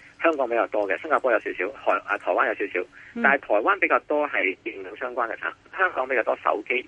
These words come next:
Speaker 1: 同埋，呃，consumer electronic 啊，即係電-，消費電子產品嘅，
Speaker 2: 嗯。
Speaker 1: 嘅公司，即係例如有啲德州儀器啊，呃，東-，呃，Intel、東芝啊，呢啲都係，即係，或者，或者係韓系嘅都有嘅。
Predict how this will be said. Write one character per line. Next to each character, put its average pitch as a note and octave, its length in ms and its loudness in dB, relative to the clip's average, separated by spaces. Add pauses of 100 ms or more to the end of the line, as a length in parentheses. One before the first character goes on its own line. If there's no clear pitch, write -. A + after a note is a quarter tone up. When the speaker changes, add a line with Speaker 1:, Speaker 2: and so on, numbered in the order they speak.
Speaker 1:
同 E2+ 140 -12
埋， E2 120 -4 (680)
呃， F2 340 -2 (480)
consumer D#3 340 0
electronic A#2 540 -2
啊， - 160 -8
即 B2 80 4
係 G#2 60 4
電-， F#2 300 -6 (220)
消 F3 80 2
費 B2+ 160 2
電 F2+ 160 -6
子 F2+ 60 -8 (180)
產 F2 60 2
品 F2 220 -4 (180)
嘅， F#2 260 4
Speaker 2:
嗯。 F#2+ 60 -8 (480)
Speaker 1:
嘅 G2 180 0
公 B2 180 -2
司， - 80 -12
即 B2 200 0
係 A#2 180 4
例 F2 60 2
如 F2 100 -4
有 G#2 300 -10
啲 A#2 200 -10 (100)
德 A2+ 80 -2
州 A2+ 160 0
儀 G2 160 -6 (100)
器 F2 100 0
啊， E2 280 2
呃， E2 360 0 (260)
東-， G#2+ 100 -8 (140)
呃， F2+ 240 -2
Intel、 G#2 380 -4
東 A2 260 -6
芝 A2 140 0
啊， F#2+ 60 4
呢 B2 80 -4
啲 C#3 160 -2
都 C3+ 120 2
係， F#2+ 320 0 (400)
即 - 60 -2
係， F#2 300 2
或 G#2 100 4
者， B2+ 200 6 (100)
或 G2+ 120 2
者 A2 80 0
係 A2 300 4 (300)
韓 F#2 160 -2
系 G2 240 0
嘅 G#2+ 40 2
都 B2 100 2
有 G2 100 2
嘅。 E2 180 -2